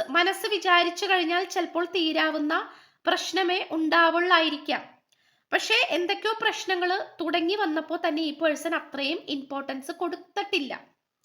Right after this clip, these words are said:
ഓക്കെ, അപ്പൊ അതാണ് നമുക്കിവിടെ കാണാനായിട്ട് പറ്റുന്നത്. ആ, പക്ഷേ ഈ പേഴ്സൺ ഇപ്പൊ വിചാരിക്കുന്നു കൃത്യമായിട്ടുള്ളൊരു തീരുമാനം ഈ പേഴ്സൺ എടുത്തില്ല. അത് തന്നെയാണ് ഈ പേഴ്സൺ ചെയ്തിട്ടുള്ള ഒരു,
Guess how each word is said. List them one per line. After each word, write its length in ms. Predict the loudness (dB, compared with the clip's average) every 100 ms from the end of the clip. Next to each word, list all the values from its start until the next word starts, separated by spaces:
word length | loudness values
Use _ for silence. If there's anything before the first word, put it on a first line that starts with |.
| -6
ഓക്കെ, 340 | 0 2 0 -8 -20 -6 -4
അപ്പൊ 180 | 6 6
അതാണ് 720 | 8 6 6 4 -2 -4 -2
നമുക്കിവിടെ 500 | -2 -2 -2 -2 4
കാണാനായിട്ട് 640 | 4 4 0 -2 -4 -6
പറ്റുന്നത്. 720 | -2 -2 -2 -8 -6 -6 -6 -6 _ _ _ _ _ _ _
ആ, 280 | -2 0 0
പക്ഷേ 280 | 0 2 2
ഈ 60 | 4
പേഴ്സൺ 320 | 2 2 -2
ഇപ്പൊ 200 | 0 0
വിചാരിക്കുന്നു 640 | 2 4 4 4 0 -2
കൃത്യമായിട്ടുള്ളൊരു 1000 | -2 -4 -2 0 2 2 2 0 0 -2
തീരുമാനം 640 | -2 -2 -2 -4 -4 -2
ഈ 140 | -4 -4
പേഴ്സൺ 300 | -4 -2 -4
എടുത്തില്ല. 720 | -4 -8 -6 -2 -2 -2 -14 -20 -20 0
അത് 260 | 2 4 4
തന്നെയാണ് 400 | 4 4 4 4
ഈ 100 | 2
പേഴ്സൺ 400 | 2 0 0 -2
ചെയ്തിട്ടുള്ള 880 | 0 2 2 0 0 2 2 2
ഒരു, 340 | 0 -2 -2